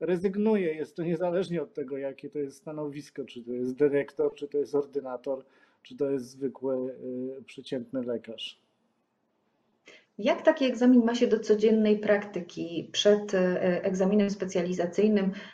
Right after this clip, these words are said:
Speaker 2: e, lekarz odbywa szkolenie specjalizacyjne, tak jak teraz pan, operuje, leczy pacjentów, a mimo to bardzo wielu lekarzy, chyba większość na dwa miesiące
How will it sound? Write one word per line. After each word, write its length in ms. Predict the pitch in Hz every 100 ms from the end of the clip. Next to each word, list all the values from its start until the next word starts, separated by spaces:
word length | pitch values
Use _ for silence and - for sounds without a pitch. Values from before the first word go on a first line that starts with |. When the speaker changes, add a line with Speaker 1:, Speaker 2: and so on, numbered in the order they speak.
| -
Speaker 2:
e, 240 | 170 175
lekarz 360 | 185 190 190 190
odbywa 300 | 185 185 190
szkolenie 440 | - 196 208 214
specjalizacyjne, 1040 | 190 190 190 185 185 185 185 180 175 175 175
tak 160 | 185
jak 120 | 175 -
teraz 300 | 175 190 -
pan, 440 | 190 190 190 190
operuje, 760 | 180 185 180 214 196 175 165 160
leczy 320 | 180 185 190
pacjentów, 680 | 190 185 190 185 196 220 220 - - -
a 100 | 196
mimo 340 | 226 233 214
to 340 | 220 214 208
bardzo 400 | 190 208 214 208
wielu 280 | 208 208 208
lekarzy, 600 | 202 202 208 208 185 185 185
chyba 180 | 185 185
większość 960 | 202 202 - 208 196 196 - - -
na 300 | 185 180 180
dwa 340 | 180 185 190 185 185
miesiące 680 | 185 185 185 185 185 - 185